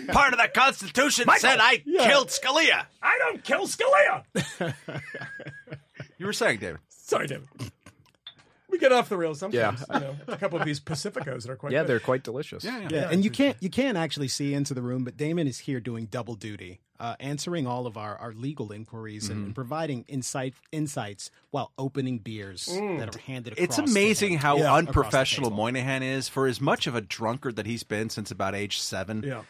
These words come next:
Speaker 1: uh, that he doesn't have the keychain opener.
Speaker 2: I
Speaker 4: Yeah.
Speaker 2: don't have the fucking keychain. <laughs>
Speaker 1: He just opens it with his eyeball, eye
Speaker 2: Yeah.
Speaker 1: socket like Super Joe Charbonneau.
Speaker 2: I lost my eye in a fucking fight in
Speaker 1: <laughs>
Speaker 2: Tipperary. Fucking open the bottles with my eye, you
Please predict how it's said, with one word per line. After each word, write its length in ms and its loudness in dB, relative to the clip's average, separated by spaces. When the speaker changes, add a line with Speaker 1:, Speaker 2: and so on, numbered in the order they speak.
Speaker 1:
uh, 420 2
that 160 2
he 160 0
doesn't 540 0
have 320 -2
the 80 -8
keychain 760 -6
opener. 420 -6
Speaker 2:
I 120 2
Speaker 4:
Yeah. 60 2
Speaker 2:
don't 240 2
have 200 0
the 100 -4
fucking 280 -8
keychain. 560 -6
<laughs> 680 0
Speaker 1:
He 60 2
just 140 6
opens 360 4
it 80 4
with 80 -2
his 120 -2
eyeball, 440 4
eye 120 4
Speaker 2:
Yeah. 140 8
Speaker 1:
socket 340 6
like 180 4
Super 260 2
Joe 200 4
Charbonneau. 440 6
Speaker 2:
I 40 8
lost 260 6
my 180 6
eye 160 8
in 140 4
a 60 4
fucking 260 2
fight 380 0
in 180 -2
Speaker 1:
<laughs> 240 -6
Speaker 2:
Tipperary. 720 6
Fucking 280 4
open 260 6
the 160 4
bottles 360 4
with 80 2
my 160 4
eye, 140 6
you 160 0